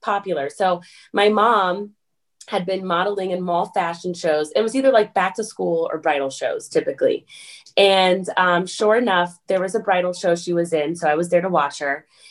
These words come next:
And they have to model these dresses from these bridal stores. Um, and they have to model, uh, uh, Flower Girl dresses. Well, sure enough, the Flower Girl for that fashion show had a high fever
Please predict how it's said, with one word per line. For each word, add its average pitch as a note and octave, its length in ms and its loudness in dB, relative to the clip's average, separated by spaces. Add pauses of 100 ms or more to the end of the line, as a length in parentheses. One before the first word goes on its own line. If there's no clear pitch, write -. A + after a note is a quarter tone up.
(120)
And F3+ 380 4 (140)
they F#3 380 0
have D4+ 320 0
to B3 100 -2
model F#3 360 0
these D#3+ 240 -8
dresses C#3+ 600 -4
from D#3+ 180 2
these C#3+ 220 -8
bridal C#3+ 580 4
stores. - 640 -2 (400)
Um, D#3+ 560 4 (180)
and F3+ 320 0 (160)
they F3+ 180 -4
have E3+ 200 -6
to G3+ 80 -4
model, D3 560 -2
uh, C#3 420 -2 (160)
uh, D3 140 -2
Flower D4+ 400 0
Girl C#3 200 -2
dresses. C3 600 -8
Well, F#3 120 0
sure A3 300 2
enough, G3 320 0
the G3 100 -6
Flower G3+ 380 2
Girl F#3 220 0
for E3+ 140 -8
that E3 200 -2
fashion F3 400 -6
show C#3+ 380 -2 (320)
had F#3+ 100 4
a F3+ 80 2
high E3+ 220 -6
fever D3 600 -4